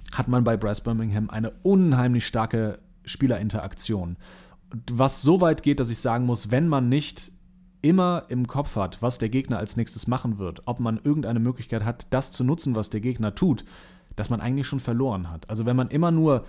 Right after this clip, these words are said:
reaktiv auf das antwortet, was der Gegner gerade tut, hat man eigentlich keine Chance mehr. Man muss selber einen Plan haben. Deswegen meine ich eben wirklich so Long-Term Goals, strategische Ziele über drei, vier Runden, die man erfüllen möchte.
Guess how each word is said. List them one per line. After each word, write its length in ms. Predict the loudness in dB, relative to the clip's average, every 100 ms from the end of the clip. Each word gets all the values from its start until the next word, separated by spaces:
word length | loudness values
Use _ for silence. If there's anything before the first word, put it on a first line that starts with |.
| -8
reaktiv 680 | -2 0 2 0 -2 -2 -2
auf 160 | -6 -4
das 380 | -2 -2 -4 -4
antwortet, 480 | -2 -2 -2 -4 -2
was 140 | -4
der 80 | -4
Gegner 220 | -4 -2 -2
gerade 320 | -2 -4 -6
tut, 260 | -2 -4 -4 -12 -20 -20 -20 -20 -20 -20 _ _
hat 180 | -4 0
man 120 | 0
eigentlich 280 | 2 0 0
keine 160 | 0 0
Chance 320 | 0 0 0
mehr. 100 | -2
Man 120 | 0
muss 120 | 0
selber 240 | 2 2 2
einen 180 | 0 0
Plan 320 | 0 0 0
haben. 200 | 0 0
Deswegen 300 | 0 2 2
meine 140 | 0
ich 140 | -2 -4
eben 280 | -2 0
wirklich 220 | -2 -4 -2
so 140 | -2
Long-Term 680 | 2 2 0 0 -2 0 0
Goals, 400 | 0 -2 -4 -8
strategische 720 | -6 -4 0 0 0 -4 -6
Ziele 520 | -2 0 2 0 -4 -14 -8
über 340 | -2 2 2
drei, 280 | 0 0 -2
vier 160 | 0 0
Runden, 460 | 0 -2 -2 -4 -2
die 80 | 0
man 160 | 0
erfüllen 400 | -2 0 2 4
möchte. 400 | 0 -2 -4 -6